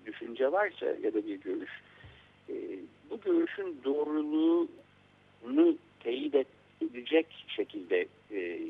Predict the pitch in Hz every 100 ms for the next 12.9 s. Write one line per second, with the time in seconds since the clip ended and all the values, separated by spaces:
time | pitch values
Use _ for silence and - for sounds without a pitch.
0 | 80 95 87 95 85 - - - - 165
1 | - - 98 120 131 127 110 92 87 85
2 | 87 87 82 85 - - - - - -
3 | - - - 370 - - 165 165 - -
4 | _ - 123 165 220 190 147 123 123 120
5 | 123 151 139 110 - 120 117 135 131 -
6 | - 110 98 98 104 117 123 127 123 117
7 | - 208 214 - 175 156 113 92 87 80
8 | - 95 82 69 65 - 117 101 110 117
9 | 127 - - - - 98 110 104 92 -
10 | - - 76 - - 85 78 76 73 71
11 | - 55 - - - - - - - -
12 | - 90 92 156 156 - 147 143